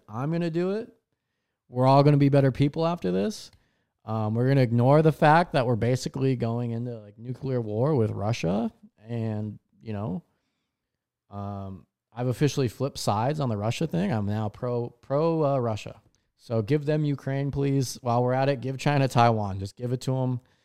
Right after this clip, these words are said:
Uh, I don't want any part of it. I'm not going over there. Uh, you know,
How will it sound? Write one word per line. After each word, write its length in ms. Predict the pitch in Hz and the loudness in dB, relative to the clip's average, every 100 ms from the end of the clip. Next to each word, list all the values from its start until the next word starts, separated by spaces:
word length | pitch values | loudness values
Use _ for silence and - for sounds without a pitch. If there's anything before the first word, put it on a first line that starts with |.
| _ _ _ _ | _ _ _ _
Uh, 480 | 113 113 107 104 104 | -4 -2 -2 -4 -6
I 160 | - 120 | -4 0
don't 160 | 127 | 0
want 140 | 123 120 | 0 -2
any 160 | 120 | -2
part 260 | 127 139 131 | 2 4 4
of 140 | 123 | 4
it. 260 | 123 123 - _ _ _ _ _ _ _ | 2 0 -4 _ _ _ _ _ _ _
I'm 220 | - 135 156 | -4 -2 0
not 220 | 147 139 | -2 0
going 260 | 135 139 | 0 2
over 260 | 135 131 123 | 2 2 2
there. 360 | 123 123 131 127 _ _ _ _ _ _ _ _ _ _ _ - | 0 0 -2 -4 _ _ _ _ _ _ _ _ _ _ _ -6
Uh, 600 | 123 120 117 110 107 107 _ _ _ _ _ _ _ _ _ _ _ | -2 0 0 0 0 -4 _ _ _ _ _ _ _ _ _ _ _
you 140 | 123 | -4
know, 260 | 117 104 | -2 -2